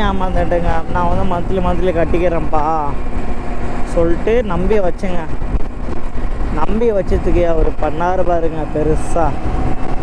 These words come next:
ஃபோன் பண்ணா, ஃபோன் அட்டெண்ட் பண்ணுறதில்ல, மெசேஜ் பண்ணா, ரிப்ளை, மெசேஜ் பார்க்குறாருங்க, ஆனால் ரிப்ளை கொடுக்குறதில்ல. சத்தியமாக அப்படியே வெறுத்துட்டேங்க. என்னடா பண்ணுறது, என்னடா பண்ண யோசனை பார்த்தோம். ஏங்க, வீட்டுக்கு தெரிஞ்சு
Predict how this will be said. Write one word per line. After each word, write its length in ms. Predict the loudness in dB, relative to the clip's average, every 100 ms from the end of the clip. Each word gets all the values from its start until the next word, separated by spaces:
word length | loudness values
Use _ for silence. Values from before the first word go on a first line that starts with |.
| -2 -2 0 2 2 0 -2 -4 -2 0 0 0 0 0 0 0 2
ஃபோன் 220 | 0 2 2
பண்ணா, 200 | 2 2 2 2
ஃபோன் 240 | 2 2
அட்டெண்ட் 300 | 2 0 0
பண்ணுறதில்ல, 460 | 0 0 0 0 2 0 2 0 0 -2 0 0 0 0
மெசேஜ் 340 | 2 2 0
பண்ணா, 180 | 0 0 0
ரிப்ளை, 220 | 0 2 2 2
மெசேஜ் 240 | 2 2 2
பார்க்குறாருங்க, 560 | 2 2 2 0 0 0
ஆனால் 180 | 0 0
ரிப்ளை 200 | 0 0 2 2
கொடுக்குறதில்ல. 480 | 0 0 0 0 0 2 0 0 0 0 2 2 0 0
சத்தியமாக 340 | 0 2 2
அப்படியே 260 | 2 2 2 2 2
வெறுத்துட்டேங்க. 580 | 2 2 0 2 0 0 0 2 2 2 0 0 0 2 0 0 0 0
என்னடா 280 | 2 2 0 0
பண்ணுறது, 280 | 0 2 2 2
என்னடா 220 | 0 0 0
பண்ண 140 | 0 2
யோசனை 240 | 0 0 0
பார்த்தோம். 260 | 0 0 0 0 0
ஏங்க, 160 | 0 0 0
வீட்டுக்கு 340 | 2 2 2 0
தெரிஞ்சு 220 | 0 2